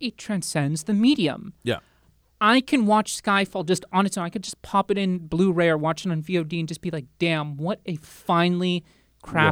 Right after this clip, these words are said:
Speaker 1: crafted
Speaker 2: movie.
Speaker 1: movie." And I think that's the point I'm making with Wakanda Forever. No, it doesn't do that, but it's also not as inaccessible as trying to catch up on Spider-Man No Way Home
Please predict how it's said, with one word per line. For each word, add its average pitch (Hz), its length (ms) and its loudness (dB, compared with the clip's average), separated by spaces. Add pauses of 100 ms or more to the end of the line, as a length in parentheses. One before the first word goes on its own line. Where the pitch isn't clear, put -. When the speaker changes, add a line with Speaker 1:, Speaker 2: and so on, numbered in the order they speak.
Speaker 1:
crafted 170 180 -2
Speaker 2:
movie. 165 100 2
Speaker 1:
movie." 185 400 4 (600)
And 196 140 6
I 196 40 6
think 208 140 0
that's 202 240 0
the - 140 -4
point 180 240 -2
I'm 170 80 0
making 165 320 -4
with 156 140 -6
Wakanda 156 380 -4
Forever. 156 360 -2
No, 170 640 4
it 156 140 -12
doesn't 156 320 -6
do 196 180 -4
that, 139 340 -4 (680)
but 175 120 8
it's 175 140 2
also 185 320 2
not 170 540 2
as 160 260 -4
inaccessible 156 1040 -2
as 156 160 -6
trying 156 320 -2
to 151 60 -6
catch 151 340 -6
up 156 160 -4
on 143 280 0 (380)
Spider-Man 156 920 2
No 147 120 -4
Way 151 140 -2
Home 143 600 0